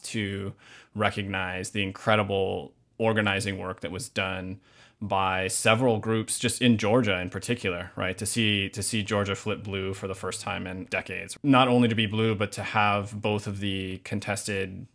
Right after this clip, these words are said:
Senate seats swing, swing blue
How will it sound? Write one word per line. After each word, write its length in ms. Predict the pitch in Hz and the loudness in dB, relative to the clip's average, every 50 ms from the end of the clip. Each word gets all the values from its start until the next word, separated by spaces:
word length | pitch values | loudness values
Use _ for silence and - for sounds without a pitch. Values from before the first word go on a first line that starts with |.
| _ _ _ _ _ _ _ - | _ _ _ _ _ _ _ -4
Senate 360 | - - 147 160 - - - | 0 4 4 4 4 4 0
seats 480 | - - 104 98 95 - - - - - - | -2 -2 0 -2 -2 -4 -6 -8 -10 -8 -6
swing, 680 | - - - 117 110 107 101 98 98 98 95 107 113 - - - | -4 -2 0 2 2 2 2 2 0 -2 -6 -6 -8 -10 -8 -6
swing 280 | - - 113 104 101 | -2 0 0 0 0
blue 380 | 95 110 135 151 139 117 107 | 2 4 4 6 6 6 4